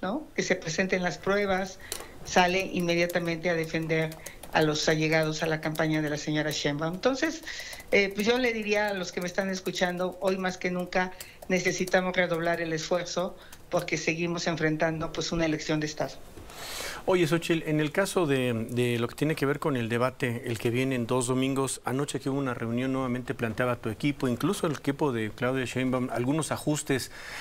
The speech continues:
Speaker 2: ¿Qué te sientes mejor si se pueden presentar al inicio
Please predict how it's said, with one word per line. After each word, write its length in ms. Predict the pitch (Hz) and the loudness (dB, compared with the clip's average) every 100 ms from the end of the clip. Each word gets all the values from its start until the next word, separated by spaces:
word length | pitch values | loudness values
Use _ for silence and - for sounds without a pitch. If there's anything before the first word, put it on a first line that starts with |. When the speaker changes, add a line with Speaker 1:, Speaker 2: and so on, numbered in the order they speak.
| - - | -12 2
Speaker 2:
¿Qué 360 | 151 156 165 - | 4 4 2 0
te 120 | 147 | 0
sientes 400 | 127 160 156 147 | 2 2 2 0
mejor 320 | 135 - 151 | 0 2 2
si 200 | 143 135 123 | 2 -2 -2
se 160 | - 127 | -2 2
pueden 300 | 143 143 120 | 2 2 0
presentar 480 | 120 127 120 131 | -2 -2 2 2
al 120 | 127 117 | 2 0
inicio 460 | 120 120 131 120 | 0 0 0 -2